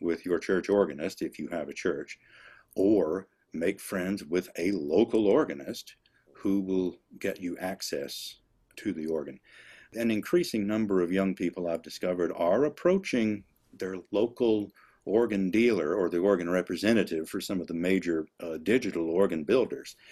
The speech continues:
They're doing some research and finding that rep and making the connection, and sometimes they can get a deal, uh, with an organ that's either been sitting on the floor or has been sitting in the warehouse and hasn't moved.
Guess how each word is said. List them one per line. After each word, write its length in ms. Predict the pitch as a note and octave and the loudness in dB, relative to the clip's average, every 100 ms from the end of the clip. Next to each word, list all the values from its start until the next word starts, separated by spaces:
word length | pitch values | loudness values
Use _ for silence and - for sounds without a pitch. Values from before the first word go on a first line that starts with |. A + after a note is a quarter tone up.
| - - - - | -20 -20 -20 -10
They're 180 | E2+ E2 | -10 -4
doing 240 | G#2+ B2+ | -2 -2
some 200 | C3 C3+ | 0 2
research 520 | E3 - A2 F#2+ - - | 2 4 2 2 -2 -12
and 180 | D#2 - | -14 -4
finding 440 | G2 A#2 A#2+ A#2+ | -2 0 -2 -2
that 200 | A#2 - | -4 -2
rep 360 | A#2+ A2 - - - - | 0 2 0 -4 -16 -14
and 180 | D#2+ | -8
making 380 | E2+ A2+ - G2 | -2 -2 -2 -8
the 80 | F2 | -8
connection, 600 | F2 G#2 C#3+ - C#2+ D2 | -4 -2 -2 -6 -14 -16
and 260 | - E2+ D#2+ | -14 -12 -8
sometimes 640 | - E3+ F#3+ - D2 E2+ - | -6 -6 -6 -8 -10 -14 -6
they 160 | E2 | -6
can 180 | - G#2+ | -4 0
get 220 | F#2 A2+ | 2 4
a 80 | B2+ | 4
deal, 560 | G2+ D#3+ F3+ C#2+ E2+ - - - - _ - - | 4 4 2 0 -4 -6 -18 -20 -20 _ -18 -12
uh, 80 | - | -8
with 160 | F#2 E2+ | -4 -4
an 100 | E2+ | 0
organ 300 | G2 G2+ F#2+ | 2 2 -2
that's 200 | F2 - | -4 -6
either 180 | F#2 F2+ | -6 -4
been 180 | F2+ E2+ | -4 -4
sitting 320 | G#2+ G2 F#2+ | -2 -2 -4
on 140 | E2 | -6
the 60 | D#2 | -6
floor 500 | - D3+ D3+ D3 D3+ | 2 4 4 2 2
or 300 | F2+ D#2+ D#2 | 0 -2 -4
has 140 | E2+ D2+ | -8 -8
been 180 | D#2+ | -10
sitting 320 | D#2 A2 F2+ E2+ | -2 0 0 -2
in 100 | D#2 | -4
the 80 | |
warehouse 640 | F#2 B2+ C3 A#2+ A#2 A#2 - | 0 2 2 0 0 -2 -4
and 80 | |
hasn't 280 | F#2 F2 - | -6 -6 -4
moved. 480 | G#2+ A2+ A2+ A2+ | 2 4 6 2